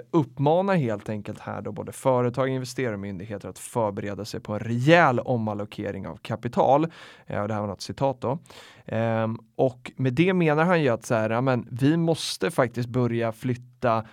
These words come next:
Omallokering betyder att du investerade i någonting idag. Eh, du behöver, eh, investera i någonting annat, eller i alla fall,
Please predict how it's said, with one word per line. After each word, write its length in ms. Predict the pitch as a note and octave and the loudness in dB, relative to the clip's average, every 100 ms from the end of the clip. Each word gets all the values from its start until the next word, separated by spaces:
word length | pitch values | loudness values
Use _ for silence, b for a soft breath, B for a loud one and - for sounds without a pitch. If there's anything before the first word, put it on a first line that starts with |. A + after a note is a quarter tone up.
| B - | B 6
Omallokering 840 | D3+ C#3 C#3 C3+ C3 E3 E3 D#3+ | 6 6 4 4 4 6 6 6
betyder 340 | C#3+ B2+ A#2+ | 4 2 2
att 80 | A2+ | 2
du 80 | A#2+ | 0
investerade 640 | A#2+ A#2 - C#3+ C#3 B2 A#2 | -2 -2 -2 2 4 2 2
i 40 | |
någonting 600 | B2+ C#3+ C#3 A#2+ A#2 F#2+ | 2 2 0 -2 -6 -6
idag. 480 | G#2+ C#3 A#2 C#3+ E3 B B B | 0 2 4 2 -2 B B B
Eh, 360 | A2 A2+ A2 A2 | -4 -2 0 -2
du 160 | A#2 | -2
behöver, 960 | A2+ A#2 A2+ G#2+ G#2+ G#2+ G#2+ A2 G#2+ G#2+ | -2 0 0 0 -2 -2 -2 -2 -2 -4
eh, 100 | G#2 | -4
investera 600 | A2 - A2 G#2+ G#2 F2+ | -6 -6 -4 -4 -2 -2
i 200 | A2 G#2+ | -2 -2
någonting 440 | A2 A2 G#2+ B2+ | -2 -2 -2 -2
annat, 460 | D3+ C#3+ G2+ D#2 A2 | 0 0 -2 -4 -4
eller 140 | G#2+ | -2
i 40 | A2 | -2
alla 140 | A2 | -2
fall, 340 | A2 G#2+ G#2 | -2 -4 -4